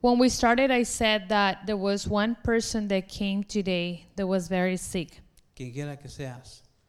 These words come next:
Speaker 2: Dios te
Speaker 1: Whoever
Speaker 2: va a,
Speaker 1: you are,
Speaker 2: Dios te va a sanar en esta noche.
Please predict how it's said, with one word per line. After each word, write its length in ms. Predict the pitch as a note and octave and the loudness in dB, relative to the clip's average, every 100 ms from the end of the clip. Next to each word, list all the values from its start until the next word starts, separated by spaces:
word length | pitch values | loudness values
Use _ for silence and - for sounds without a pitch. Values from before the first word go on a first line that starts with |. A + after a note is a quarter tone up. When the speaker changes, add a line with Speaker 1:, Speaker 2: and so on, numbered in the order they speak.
| - _ _ _ _ _ _ _ | -20 _ _ _ _ _ _ _
Speaker 2:
Dios 100 | - | -2
te 60 | A3 | 4
Speaker 1:
Whoever 300 | A3 A3 A3+ | 6 6 4
Speaker 2:
va 60 | |
a, 40 | A3 | 2
Speaker 1:
you 160 | G#3+ G3 | 4 4
are, 300 | F3+ F3 E3+ | 4 0 -4
Speaker 2:
Dios 160 | C3 B2+ | -8 -6
te 100 | C3 | -4
va 80 | |
a 20 | B2 | -4
sanar 340 | B2+ B2 B2 | -6 -8 -8
en 120 | A#2 | -8
esta 200 | A#2 - | -10 -12
noche. 320 | A2+ A2 - | -14 -16 -18